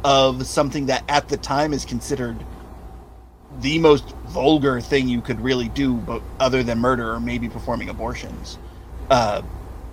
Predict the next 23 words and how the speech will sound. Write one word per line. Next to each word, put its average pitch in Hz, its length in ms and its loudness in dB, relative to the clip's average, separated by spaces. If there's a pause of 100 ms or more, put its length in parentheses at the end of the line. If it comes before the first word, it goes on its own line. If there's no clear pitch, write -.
(440)
sex - 260 0
work 143 80 -6
had 131 180 2
that 131 240 4 (1500)
much 143 340 6
of 135 140 0
a 131 40 -2
stain 143 540 0
on 117 140 -2
the 107 60 -6
society. 151 680 -2 (760)
And 131 420 4 (1300)
it, 175 140 -16 (200)
honestly, 190 500 2 (100)
it, 156 140 0 (180)
at 143 160 0
that - 200 4
point, 226 260 0 (100)
you're 156 140 2
looking 185 320 0
at 160 100 6
it 143 100 -2
going, 135 380 0